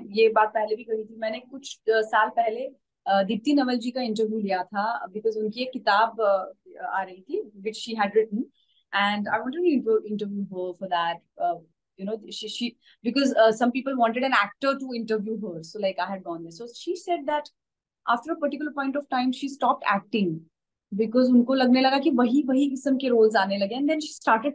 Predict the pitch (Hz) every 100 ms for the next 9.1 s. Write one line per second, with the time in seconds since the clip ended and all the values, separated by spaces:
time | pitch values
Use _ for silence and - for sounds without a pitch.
0 | 240 226 220 214 160 - 208 240 220 208
1 | 208 214 - - 349 - 277 233 202 208
2 | 190 175 170 160 _ _ _ _ _ _
3 | - - 311 311 214 214 220 254 220 240
4 | - 202 196 262 - 262 208 202 208 202
5 | 226 226 226 247 247 247 240 247 254 -
6 | - - 247 262 - - 214 214 202 202
7 | 190 180 311 - 277 - - _ _ _
8 | _ _ - 233 277 320 330 285 294 359
9 | 415